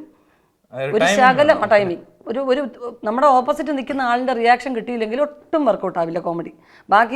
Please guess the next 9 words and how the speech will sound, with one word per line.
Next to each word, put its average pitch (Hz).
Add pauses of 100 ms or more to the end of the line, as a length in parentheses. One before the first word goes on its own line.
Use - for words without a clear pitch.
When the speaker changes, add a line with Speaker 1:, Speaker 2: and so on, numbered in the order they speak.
Speaker 2:
ഇപ്പൊ 262
സീരിയസോ 247
മറ്റുള്ള 233 (240)
ഏത്, 262 (480)
ഏഹ്, 220
ഭ-, 208 (120)
ഭാവവും 233 (140)
നമുക്ക് 214 (180)
സോളോ 214